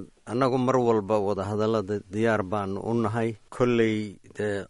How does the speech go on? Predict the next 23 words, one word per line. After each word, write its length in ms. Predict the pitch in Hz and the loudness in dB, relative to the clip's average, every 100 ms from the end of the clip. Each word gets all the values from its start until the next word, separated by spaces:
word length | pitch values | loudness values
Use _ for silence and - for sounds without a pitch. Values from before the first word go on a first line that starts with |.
| - | -6
ciidamo 400 | 113 110 110 113 | -2 0 0 -2
Somaliland 920 | - 107 107 107 107 104 101 101 90 | -2 -2 0 0 0 0 0 -2 -4
baa 240 | 98 92 | -4 -4
magaalo 340 | 98 98 95 98 | -4 -4 -2 -2
madaxdii, 760 | 101 95 - 92 101 101 98 98 | -2 -4 -8 -8 -6 -6 -8 -12
eh, 200 | 101 - | -16 -16
Sool 240 | - 113 101 | -8 -4 -4
iyo 100 | 95 | -4
Sanaag 320 | 104 101 92 | -6 -6 -6
iyo 160 | 95 87 | -8 -8
Cayn 180 | 98 98 | -8 -6
Laascaanood 560 | 92 85 - 101 101 98 | -6 -8 -10 -8 -6 -6
gacanta 340 | - 92 107 - | -10 -10 -10 -8
ku 140 | 123 | -6
haysa. 440 | 104 104 92 110 - _ _ _ - | -6 -6 -6 -10 -12 _ _ _ -8
Eh, 140 | 104 101 | -6 -2
ciidamadooduna 800 | 120 127 127 113 107 104 104 104 | 0 0 0 0 0 -2 -2 -2
aad 200 | 110 104 | -2 -2
bay 240 | 87 98 101 | -2 -6 -4
ugu 260 | 95 98 110 | -6 -6 -8
firidhsan 560 | - 104 98 - 113 104 | -8 -10 -8 -6 -4 -4
yihiin, 460 | 98 90 95 90 | -4 -4 -6 -6
khaasatan 760 | - 95 90 110 - - 98 92 | -8 -8 -6 -6 -8 -8 -8 -8